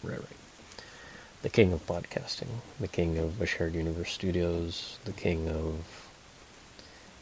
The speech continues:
Comic-Con circuits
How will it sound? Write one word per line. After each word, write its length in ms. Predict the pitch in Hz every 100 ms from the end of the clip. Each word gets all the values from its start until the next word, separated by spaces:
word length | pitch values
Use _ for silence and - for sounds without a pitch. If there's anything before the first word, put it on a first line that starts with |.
| - -
Comic-Con 960 | 90 82 - 87 85 85 85 85 87 - - - -
circuits 840 | - 98 85 - 87 - - -